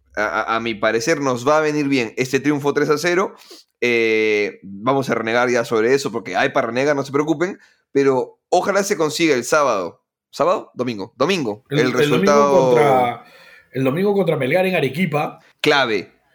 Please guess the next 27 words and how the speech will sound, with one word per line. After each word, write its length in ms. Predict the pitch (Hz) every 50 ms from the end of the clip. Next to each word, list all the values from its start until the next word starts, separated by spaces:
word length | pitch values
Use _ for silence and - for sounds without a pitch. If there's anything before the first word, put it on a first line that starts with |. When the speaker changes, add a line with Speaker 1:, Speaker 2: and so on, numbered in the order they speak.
| _ -
Speaker 1:
clave, 460 | 156 165 165 170 180 190 185 180 - -
clave, 680 | 170 170 160 165 170 175 185 196 214 220 - - _ _ _ _ _ _ _ -
clave, 500 | - 156 165 165 135 110 104 104 101 95
¿ah? 340 | 104 127 196 - _ _ _ _ _ _ _ _ _ _ _ _ _ -
Muy 460 | 113 131 151 185 233 240 214 190 156
importante 520 | 139 131 113 120 120 117 - 127 123 110 117
ese 120 | 151 -
partido. 400 | 104 104 104 - 104 98 82 - - _ _ - - -
Speaker 2:
Sí. 340 | - - - 135 123 107 101
Speaker 1:
Este, 920 | 117 117 113 110 - - - - 107 107 107 107 104 104 104 104 101 - -
de 260 | 120 127 147 151 156
ganarlo. 840 | 143 151 147 147 160 202 226 196 143 123 117 110 113 127 - - - _ _ _
Speaker 2:
Y 140 | - 175 156
además, 540 | 131 127 131 147 175 208 208 - - - _ _ _ _ _ -
al 140 | 120 120 123
día 140 | 143 143
siguiente, 600 | - 131 139 139 143 151 160 180 180 185 - - _ _ _ _
aniversario. 680 | - 120 120 107 101 98 - 113 135 127 92 - - _ _ _ _ _ _ -
Speaker 1:
Sí, 580 | - - 139 135 135 110 - - _ _ _ _ _ _ _ _ _ _ _
sí, 340 | - - 147 151 165 160 139
sí, 160 | - 131 120
sí. 320 | - 139 123 - - - _ _ _ _ -
O 100 | 120 123
sea 160 | 151 147 -
que 220 | 135 127 120 - -
de 160 | 110 123 131 131
ganarlo, 720 | 131 143 165 214 240 240 220 226 233 440 - - _